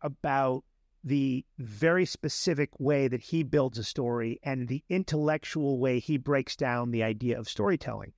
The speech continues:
And I don't know that I could do that as well as he does, like, that part of it. But I find I learn things, and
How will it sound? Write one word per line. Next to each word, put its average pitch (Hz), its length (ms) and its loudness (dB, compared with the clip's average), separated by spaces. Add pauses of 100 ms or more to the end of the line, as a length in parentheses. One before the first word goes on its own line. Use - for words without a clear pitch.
(120)
And 170 240 -2
I 214 180 4
don't 240 160 4
know 190 140 0
that 170 100 0
I 156 100 2
could 147 260 -4
do 151 160 2
that 139 340 0
as 127 180 -4
well 120 220 0
as 107 120 -4
he 220 220 -2
does, 95 580 -6 (220)
like, 135 200 -4
that 165 200 4
part 202 220 2
of 143 80 0
it. - 200 -10
But 156 220 2 (320)
I 156 160 4
find 170 380 0
I 139 120 2
learn 160 280 0
things, 131 340 -4
and 135 200 -6